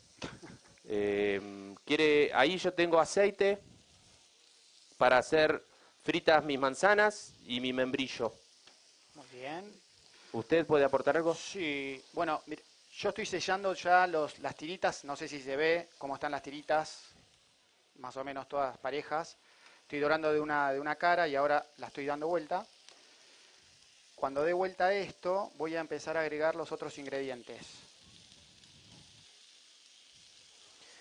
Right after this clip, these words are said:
Speaker 1: Después de nosotros quedan tres clases más. Mauricio Asta, en un ratito, chef invitado.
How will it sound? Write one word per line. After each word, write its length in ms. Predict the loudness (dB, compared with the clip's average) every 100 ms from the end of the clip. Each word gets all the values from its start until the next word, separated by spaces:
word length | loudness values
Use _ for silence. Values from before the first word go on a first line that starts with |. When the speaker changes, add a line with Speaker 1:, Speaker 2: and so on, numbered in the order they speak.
| -20 -20 -20 -20 -20 -20 -4
Speaker 1:
Después 300 | 0 4 4
de 80 |
nosotros 400 | 4 2 0 0
quedan 260 | 2 2 2
tres 180 | 0 0
clases 340 | 2 2 2
más. 580 | 4 6 6 2 -8 -12 -20 _ _ -2
Mauricio 480 | 2 2 2 4 4
Asta, 420 | 4 6 6 6
en 140 | 4 0
un 80 |
ratito, 640 | 2 2 2 2 6 6 4 -8 -10
chef 280 | 0 2
invitado. 640 | 2 -4 4 6 8 4 2